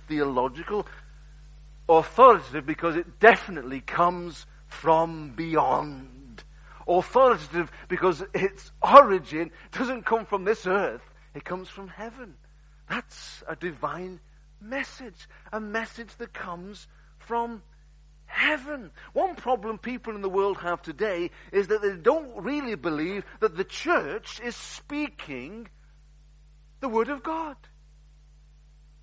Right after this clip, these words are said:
That's the problem the world has. The, the, the world thinks we're simply articulating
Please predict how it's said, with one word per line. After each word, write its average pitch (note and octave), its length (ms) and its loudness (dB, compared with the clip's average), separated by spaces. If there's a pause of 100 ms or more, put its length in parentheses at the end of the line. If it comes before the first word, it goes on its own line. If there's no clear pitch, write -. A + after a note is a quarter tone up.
(1400)
That's D#4+ 120 -2
the F#4+ 80 -2
problem B3+ 320 6
the B3+ 60 0
world C#4 260 2
has. D#4 380 2 (1080)
The, D4 80 -12
the, D4+ 160 0
the E4 100 0
world E4 260 8
thinks C4 220 -6
we're B3+ 140 -2
simply B3 340 -4
articulating A3 1040 -4